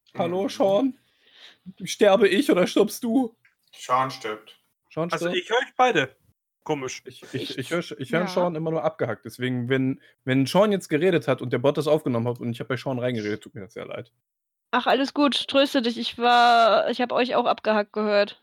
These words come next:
Speaker 1: Ach so, nun.
Speaker 4: Deswegen, äh, hoffen wir
Speaker 1: Hey.
Speaker 4: einfach, dass es drauf ist. Ansonsten Kurzfassung, falls ihr mich gerade fließend hört. Du hast viele Sp-, viele Hacker, die spielbar sind. Und da ist einer davon ein Großmütterchen. Und dieses
Speaker 3: Und
Speaker 1: Oma
Speaker 3: jetzt
Speaker 4: Großmütterchen
Speaker 1: Assassine, gut.
Speaker 4: hat Angst.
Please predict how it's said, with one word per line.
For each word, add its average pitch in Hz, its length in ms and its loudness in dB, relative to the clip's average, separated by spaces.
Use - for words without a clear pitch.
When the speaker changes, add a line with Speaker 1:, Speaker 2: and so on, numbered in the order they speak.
Speaker 1:
Ach 147 100 0
so, - 220 -4
nun. 120 320 -8
Speaker 4:
Deswegen, 254 440 0
äh, 226 220 4
hoffen 330 220 4
wir 311 80 4
Speaker 1:
Hey. 262 60 4
Speaker 4:
einfach, 277 140 0
dass 262 120 -2
es 247 140 -6
drauf 269 260 4
ist. 285 100 -4
Ansonsten 262 560 2
Kurzfassung, 240 1000 2
falls 226 240 0
ihr 233 60 -6
mich 220 140 -4
gerade 214 280 0
fließend 226 360 -8
hört. 214 320 2
Du 226 100 -2
hast 208 220 2
viele 349 320 6
Sp-, - 220 -6
viele 294 280 2
Hacker, 240 280 4
die 202 80 0
spielbar 226 460 2
sind. 220 440 -4
Und 202 120 -4
da 190 60 6
ist 190 80 2
einer 214 300 4
davon 208 280 2
ein 185 80 -2
Großmütterchen. 180 1040 -2
Und 190 100 -12
dieses 196 160 0
Speaker 3:
Und 185 100 4
Speaker 1:
Oma - 140 6
Speaker 3:
jetzt 220 100 6
Speaker 4:
Großmütterchen - 360 2
Speaker 1:
Assassine, 208 200 0
gut. 123 200 -4
Speaker 4:
hat 196 160 2
Angst. 185 640 2